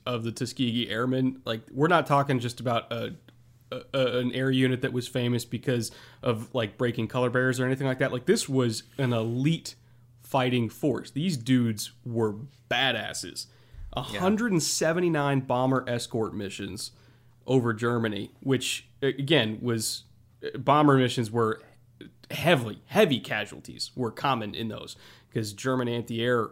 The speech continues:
Speaker 1: uh, capability was a-, astoundingly good. They only lost, uh, bombers on seven missions out of a hundred seventy-nine.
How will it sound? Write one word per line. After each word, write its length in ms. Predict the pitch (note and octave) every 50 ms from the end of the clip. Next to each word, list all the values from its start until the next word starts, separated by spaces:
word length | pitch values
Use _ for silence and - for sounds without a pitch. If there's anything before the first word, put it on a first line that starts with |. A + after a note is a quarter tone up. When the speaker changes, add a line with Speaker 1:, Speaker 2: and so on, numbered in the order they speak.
| - -
Speaker 1:
uh, 360 | A2 G#2 G2+ - - G2 F#2+ G2 - - _ _ _ _ _ _ - - -
capability 580 | - B2+ A#2 A#2 A2+ A2 B2 A2+ A2+ A2 G#2+
was 460 | G#2+ G#2 G#2+ G#2 G2 G2 - - - - _ - -
a-, 100 | - F#2+ -
astoundingly 800 | - G2 - - - - B2+ D3+ C#3 A2+ A2+ G#2+ G#2+ G#2 G2+ F2
good. 320 | F2+ G#2 F2 D#2 - - - - - - - - - - - - - _ - -
They 180 | - B2+ D3
only 200 | G3 A3 A3 F3+
lost, 480 | D3 B2+ C#3 D#3 E3+ D3 - - - - _ _ _ _ _ _ _ - - -
uh, 200 | A#2+ A2+ A2 G2
bombers 420 | - B2 B2+ C#3+ C#3+ C3 A2+ -
on 160 | - A2+ A2
seven 760 | - - - - - C#3+ C3 C3 C3+ C#3 C3+ C#3 C#3 C#3 - - _ _ _ -
missions 540 | A#2 A#2+ B2 A#2+ - - - - - - - _ -
out 80 | B2+ B2+
of 60 | A#2+
a 60 | B2+
hundred 220 | C3+ C3+ C3+ B2+
seventy-nine. 520 | - D3 B2+ A#2+ A#2 A2+ A2 G2+ F2+ D#2+